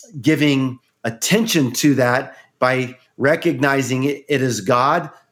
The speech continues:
They'll say they're apathetic about it, but even interestingly enough, in being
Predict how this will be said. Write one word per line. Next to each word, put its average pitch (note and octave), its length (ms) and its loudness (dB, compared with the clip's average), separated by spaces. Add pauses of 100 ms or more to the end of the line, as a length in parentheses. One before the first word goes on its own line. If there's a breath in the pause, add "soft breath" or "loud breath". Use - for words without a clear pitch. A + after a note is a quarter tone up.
They'll C#3+ 200 2
say F3 320 2
they're D3 340 0
apathetic D3+ 680 0
about A#2+ 300 0
it, B2 140 -4
but C#3+ 200 -2 (100)
even G#3 580 0
interestingly E3+ 800 0
enough, C3+ 440 0 (300 loud breath)
in C#3+ 220 0
being F3+ 300 4